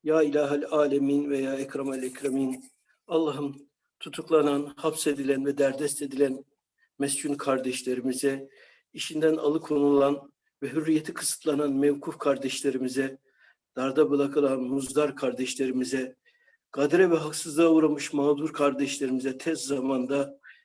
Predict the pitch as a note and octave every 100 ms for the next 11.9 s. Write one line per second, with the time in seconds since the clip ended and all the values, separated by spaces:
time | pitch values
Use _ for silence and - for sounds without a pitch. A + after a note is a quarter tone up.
0 | _ - - C#3 C3+ C#3+ C#3+ - C3+ C3+
1 | B2+ B2 B2+ C3 C3 _ _ - A#2+ D3+
2 | D#3+ - - - C3+ A#2+ B2 C#3 B2 B2
3 | C3+ - C3 C3 C#3 C3+ B2+ B2+ A#2+ B2
4 | C3+ C3 - - B2 B2+ A#2+ A#2+ C3+ -
5 | C#3+ C3 B2+ A#2+ B2+ A#2+ _ _ _ _
6 | _ _ _ _ _ _ E3+ F3 G#3 G#3
7 | G3 F#3+ G3+ - - F#3 E3+ F3 E3+ D#3+
8 | F3+ F#3 C#3+ D#3 D#3+ C#3+ - F3+ D#3 C#3+
9 | C#3 D3 D3 C3+ _ _ _ _ _ _
10 | - B2 D#3+ D#3+ D#3 D3+ - D3 D3+ E3
11 | E3+ D#3 D3+ D3 C#3+ C#3+ D3 C#3